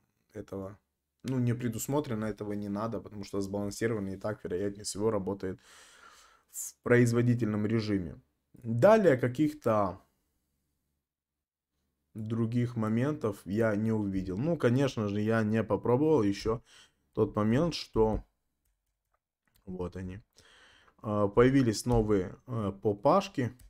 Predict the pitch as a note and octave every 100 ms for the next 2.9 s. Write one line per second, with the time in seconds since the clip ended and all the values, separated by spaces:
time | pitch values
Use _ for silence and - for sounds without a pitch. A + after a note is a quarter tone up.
0 | _ _ _ _ _ _ _ A2 - A2+
1 | G2+ - - _ _ - C#3+ D3 A2 F#2+
2 | - G2+ - - G2+ G#2+ A2 C#3+ D3+